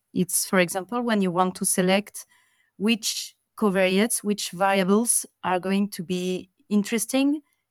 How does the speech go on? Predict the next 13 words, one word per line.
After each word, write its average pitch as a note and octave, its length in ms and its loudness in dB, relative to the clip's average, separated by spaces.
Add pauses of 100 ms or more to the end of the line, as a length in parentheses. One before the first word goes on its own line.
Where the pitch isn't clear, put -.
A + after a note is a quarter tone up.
if F#3 200 -4
you F#3 60 0
want G#3+ 280 4
to - 220 -6
understand F#3 800 2
the E3 140 -12
biological F3 760 -2
mechanism, E3 760 -6
uh, D#3 160 -14 (100)
behind D#3+ 400 -2
a D#3+ 80 -8
disease D#3 500 -14
or D3+ 160 -18